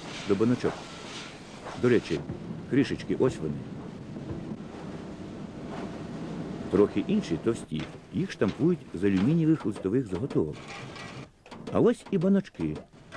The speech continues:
Скільки праці.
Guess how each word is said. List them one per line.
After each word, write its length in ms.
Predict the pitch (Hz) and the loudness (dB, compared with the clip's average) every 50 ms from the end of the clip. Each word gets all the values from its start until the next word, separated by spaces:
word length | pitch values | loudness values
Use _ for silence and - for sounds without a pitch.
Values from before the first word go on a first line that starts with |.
| - - - - - - - - - - - - - - - - - - - - - - - - - - - - - - - - - _ _ _ - - - - - - - - _ _ - - - - - - - - - _ _ - - - - - - - - - - - - - - - - - - - - - - - - - - - - - | -14 -14 -16 -18 -20 -20 -20 -20 -18 -16 -16 -16 -16 -18 -18 -20 -20 -20 -18 -16 -14 -14 -14 -16 -18 -20 -18 -16 -16 -16 -16 -16 -20 _ _ _ -20 -18 -14 -14 -14 -14 -14 -18 _ _ -20 -18 -16 -14 -12 -12 -14 -14 -18 _ _ -20 -18 -16 -14 -12 -14 -14 -14 -18 -18 -16 -12 -12 -12 -10 -10 -12 -12 -10 -10 -12 -12 -14 -12 -12 -10 -10 -8 0
Скільки 320 | - - 123 113 - 107 | 4 6 6 6 6 2
праці. 380 | - - 117 117 98 - - 69 | 2 2 2 2 2 0 -4 -10